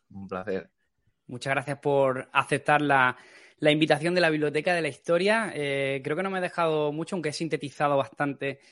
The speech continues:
Speaker 2: lo que es tu currículum al respecto a ello, pero oye, eh, tú siendo ingeniero de, tanto de profesión como, eh, como académico, eh, ¿cómo fue esa, ese amor que te surgió por, eh,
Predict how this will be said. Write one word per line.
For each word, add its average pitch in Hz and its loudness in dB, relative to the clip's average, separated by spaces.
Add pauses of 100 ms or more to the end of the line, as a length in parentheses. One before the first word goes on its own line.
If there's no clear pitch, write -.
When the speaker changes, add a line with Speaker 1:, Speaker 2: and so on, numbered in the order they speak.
(240)
Speaker 2:
lo 131 -4
que 131 -2
es 135 -6
tu 147 -8
currículum 135 -4
al 131 -2
respecto 131 -6
a 127 2
ello, 151 -2
pero 135 -2
oye, 143 -4
eh, 104 -14
tú 170 -8
siendo 170 -4
ingeniero 160 0
de, 147 -2
tanto 143 -4
de 143 -4
profesión 135 -6
como, 135 -8 (420)
eh, 131 -2
como 139 -4
académico, 151 0
eh, 131 -4 (560)
¿cómo 165 -2
fue 165 0
esa, 135 -4
ese 135 -8
amor 147 -2
que 139 -8
te 135 -8
surgió 135 -4
por, 131 -4 (480)
eh, 82 -14